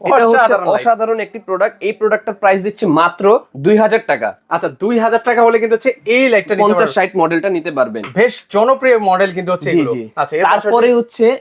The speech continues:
Speaker 1: এই নব্বই তিরিশ। অনেকে হচ্ছে যারা গ্রামে অঞ্চলে আছেন, তারা বলেন হচ্ছে, "আমি এক টিপে আলো চাই, আবার এক টিপে বন্ধ হতে হবে।" যে এরূপ, এই প্রোডাক্টগুলোতে কিন্তু এক ক্লিকে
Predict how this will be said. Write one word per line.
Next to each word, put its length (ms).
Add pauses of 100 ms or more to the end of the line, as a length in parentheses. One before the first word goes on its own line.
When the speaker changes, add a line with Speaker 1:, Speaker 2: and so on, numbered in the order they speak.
(120)
Speaker 1:
এই 140
নব্বই 440
তিরিশ। 420
অনেকে 340
হচ্ছে 340
যারা 200
গ্রামে 340
অঞ্চলে 320
আছেন, 280
তারা 240
বলেন 260
হচ্ছে, 220
"আমি 240
এক 300
টিপে 340 (240)
আলো 240
চাই, 280 (140)
আবার 180
এক 180
টিপে 140
বন্ধ 260
হতে 240
হবে।" 160
যে 200 (240)
এরূপ, 280
এই 120
প্রোডাক্টগুলোতে 600
কিন্তু 500
এক 240
ক্লিকে 400